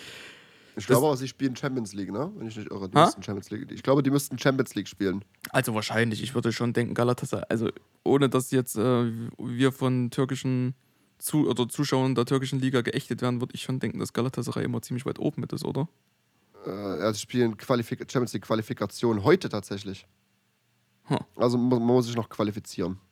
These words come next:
Speaker 2: Na gut, das ist ja, hm. Ja,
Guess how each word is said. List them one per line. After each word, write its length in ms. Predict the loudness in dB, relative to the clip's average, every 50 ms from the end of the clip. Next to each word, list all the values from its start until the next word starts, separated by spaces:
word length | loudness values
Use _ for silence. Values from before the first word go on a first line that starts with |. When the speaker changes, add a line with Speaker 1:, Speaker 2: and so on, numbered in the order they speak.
| _ _ _ _ _ _ _ _ _ _ -10
Speaker 2:
Na 260 | -6 -4 -4 -4 -4
gut, 280 | -4 -4 -6 -4 -4 -6
das 140 | -6 -6
ist 160 | -6 -8 -6 -6
ja, 260 | -4 -4 -4 -6 -6 -10 _ _ _ _ _ _ _ _ _ _ _ _ _ _ _ _
hm. 140 | -12 -10 -10 -12 _ _ -20 -20 -20 _ _ _ _ _ _ 2
Ja, 260 | 6 6 6 6 4